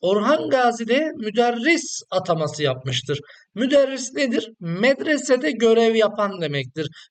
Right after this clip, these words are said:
Medresenin hocası demektir arkadaşlar. Yani günümüzdeki tabirle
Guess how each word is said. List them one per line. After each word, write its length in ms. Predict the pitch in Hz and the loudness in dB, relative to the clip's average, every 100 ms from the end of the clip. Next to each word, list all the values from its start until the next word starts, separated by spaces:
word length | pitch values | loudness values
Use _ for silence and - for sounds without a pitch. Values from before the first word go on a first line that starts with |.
| - | -4
Medresenin 800 | 170 226 226 269 262 240 247 233 | -2 0 -2 -4 0 0 2 0
hocası 520 | 196 202 202 196 - | 2 2 0 -2 0
demektir 440 | 185 151 143 151 | 0 0 -4 -2
arkadaşlar. 540 | 135 135 135 135 156 208 - - - | 0 0 -2 -2 0 0 -2 -12 -2
Yani 260 | 277 226 | 0 0
günümüzdeki 540 | 214 233 226 214 214 214 | 0 0 0 2 0 -2
tabirle 600 | 185 160 147 143 202 | 0 0 0 0 0